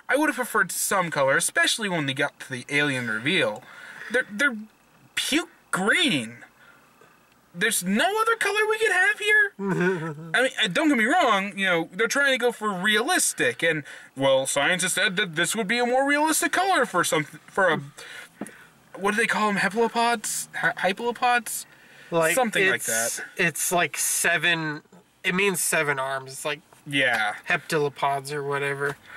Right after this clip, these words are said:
Speaker 1: Yeah, it's, it, you know, it probably is a more realistic thing, but why not make him a little more alien by make,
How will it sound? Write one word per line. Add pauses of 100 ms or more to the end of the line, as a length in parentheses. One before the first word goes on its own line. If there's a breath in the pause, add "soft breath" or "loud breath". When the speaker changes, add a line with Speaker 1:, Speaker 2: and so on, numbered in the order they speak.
(260 loud breath)
Speaker 1:
Yeah,
it's, (100)
it, (600)
you
know,
it
probably
is
a
more
realistic
thing,
but (1300 loud breath)
why
not
make
him
a
little
more (220)
alien
by
make,